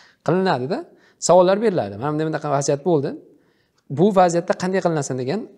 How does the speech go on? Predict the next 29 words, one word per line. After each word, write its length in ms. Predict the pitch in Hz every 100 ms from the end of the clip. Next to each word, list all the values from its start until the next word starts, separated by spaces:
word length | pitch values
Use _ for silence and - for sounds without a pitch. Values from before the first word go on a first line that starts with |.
| _
turli 180 | 170 170
xil 100 | 156 135
variantlar 400 | 143 143 123 113 147
bor. 100 | 240 - _ _ _ - 131
Variantlarga 580 | 170 202 202 208 208 208
ko'ra 160 | 202 269 214
uni 100 | 208 185
darajasi 380 | 175 175 165 -
chiqadi. 320 | - 110 101 - -
Uni 120 | 196
va, 60 | 147 - -
o'sha 140 | 175 196
variantga 260 | 190 185 202
ko'ra 140 | 233 233 -
keyingi 220 | 190 180 147
daraja, 260 | 120 110 117
shunaqa 200 | 175 170
qilib 140 | 196 196
keyingi 200 | 175 160 139
daraja. 240 | 110 107 -
Shunday 220 | - 190 185
qilib 180 | 156 226 - - - - _ -
ma'lum 240 | 139 202 240
bir 80 | 202 151
darajaga 340 | 156 165 160 165
yetiladi-da 480 | 160 139 127 175 262 285 _ _ _
va 60 | 175 160
bu 80 | 214 262 175
darajani 580 | 175 180 170 170 240